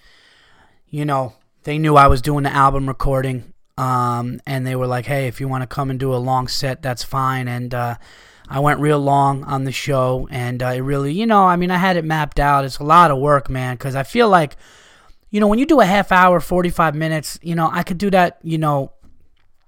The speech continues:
you know, easily, just not even thinking about it.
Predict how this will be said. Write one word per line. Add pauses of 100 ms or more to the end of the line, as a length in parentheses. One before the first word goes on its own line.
(360)
you
know,
easily,
just
not
even
thinking
about
it.